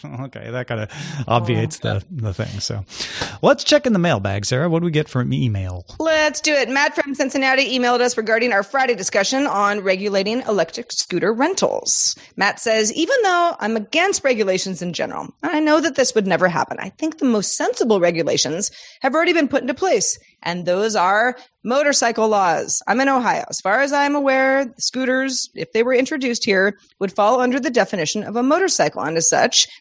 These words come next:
Speaker 2: would require a motorcycle license to operate. It would also ensure that people are aware of the laws and the customs and general courtesies that go along with riding bikes, and the police could easily enforce rules of the road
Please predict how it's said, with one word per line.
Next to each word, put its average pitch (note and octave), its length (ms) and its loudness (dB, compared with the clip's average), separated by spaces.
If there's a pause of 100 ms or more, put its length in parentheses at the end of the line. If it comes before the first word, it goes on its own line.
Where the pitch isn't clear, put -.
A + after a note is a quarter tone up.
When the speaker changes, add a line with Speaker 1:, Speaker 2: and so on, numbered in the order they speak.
Speaker 2:
would F3+ 160 0
require F3 420 2
a G#3 120 0
motorcycle D#3+ 680 -2
license - 460 0
to B3+ 120 0
operate. B3+ 460 0
It - 280 -20
would D#3+ 120 -2
also D#3+ 240 0
ensure F3+ 300 0
that G3 100 -2
people G#3 260 0
are A3 140 4
aware D#3+ 240 2
of D#3 120 0
the D3+ 60 -4
laws A#3+ 320 2
and E3 120 -4
the D#3 40 -4
customs A#3+ 560 0 (220)
and C4+ 160 -2
general E4+ 320 2
courtesies F#3+ 800 0 (220)
that B3+ 180 0
go A3 240 4
along G#3 320 2
with A3+ 100 0
riding E3+ 320 2
bikes, D#3+ 480 0 (220)
and G3 100 -2
the F#3 60 -4
police G#3 320 -2
could A#3+ 120 -2
easily G3 360 0
enforce G#3 420 0
rules E3 260 0
of F3+ 200 0
the C#4 100 2
road A#3 400 2